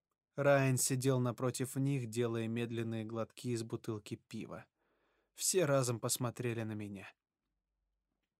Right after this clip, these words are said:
Я подошла ближе и села в одно из свободных кресел. "Привет, я Джесси". "Мы знаем, кто ты.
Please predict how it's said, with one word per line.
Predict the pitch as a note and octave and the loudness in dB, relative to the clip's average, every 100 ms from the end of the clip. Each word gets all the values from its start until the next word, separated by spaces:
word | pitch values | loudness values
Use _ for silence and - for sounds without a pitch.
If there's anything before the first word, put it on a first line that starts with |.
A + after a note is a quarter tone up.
| _ _ _ _ _ _ _ _ _ | _ _ _ _ _ _ _ _ _
Я | - C3 C3+ | -2 2 2
подошла | C3+ C3+ B2+ D3 C3+ | 2 2 2 4 2
ближе | B2+ C#3+ D3 A#2 G2 _ _ _ _ _ - | 2 2 2 0 -6 _ _ _ _ _ -2
и | D3 | 0
села | - D#3+ C3+ | 2 2 2
в | B2 | 2
одно | A#2 B2 | 2 0
из | B2 | 0
свободных | - B2 A2+ A2 A2 - | 0 0 0 -2 -4 -10
кресел. | - G#2 - G#2+ - _ _ _ _ _ _ _ - _ _ _ _ - | -8 -4 -4 -6 -10 _ _ _ _ _ _ _ -20 _ _ _ _ 4
"Привет, | F#3+ F#3 F#3 - - _ | 6 8 6 2 -12 _
я | F3 G3 | 4 6
Джесси". | D#3+ D#3 - D#3+ C#3 _ _ _ _ _ _ _ _ _ _ _ _ _ _ _ _ _ | 8 6 4 2 0 _ _ _ _ _ _ _ _ _ _ _ _ _ _ _ _ _
"Мы | B2+ C3 C3+ | 0 4 4
знаем, | B2+ D3 B2+ G#2+ | 4 4 4 0
кто | - G#2+ | -4 -6
ты. | - - | -6 -10